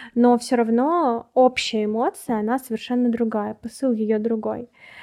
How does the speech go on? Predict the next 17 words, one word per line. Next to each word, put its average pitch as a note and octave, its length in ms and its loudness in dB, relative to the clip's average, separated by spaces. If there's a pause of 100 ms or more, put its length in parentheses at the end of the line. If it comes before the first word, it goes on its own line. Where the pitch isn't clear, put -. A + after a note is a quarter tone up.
(260)
Поэтому B3+ 480 4
бывает C4 360 6
разное, D4+ 540 6
Антон B3+ 340 4
не B3 100 4
даст A#3 320 2
соврать A#3 480 0
нам, B3+ 200 0
бывают G#3+ 340 -2
разные G#3+ 340 0
невесты, A#3+ 520 -2
бывают A3 320 -4
разные A3 320 -6
мамы. C4+ 500 0 (760)
Это C4 240 4
не, B3+ 360 6 (720)
э, A3+ 640 -2